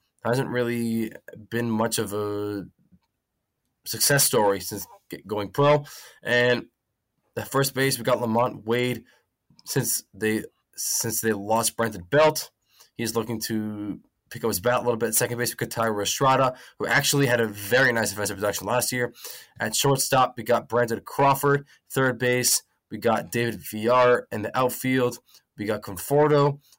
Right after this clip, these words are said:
We got Jock Peterson and Mike Yastrzemski. To be honest, I, I, I do think that their lineup is very middling, and obviously it isn't the, the, the strongest group out there,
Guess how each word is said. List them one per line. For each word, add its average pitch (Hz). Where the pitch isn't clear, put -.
We 101
got 110
Jock 123
Peterson 139
and 120
Mike 120
Yastrzemski. 113
To 117
be 139
honest, 143
I, 131
I, 113
I 113
do 127
think 120
that 113
their 110
lineup 113
is 98
very 127
middling, 120
and 110
obviously 120
it 113
isn't 107
the, 107
the, 101
the 110
strongest 123
group 160
out 165
there, 185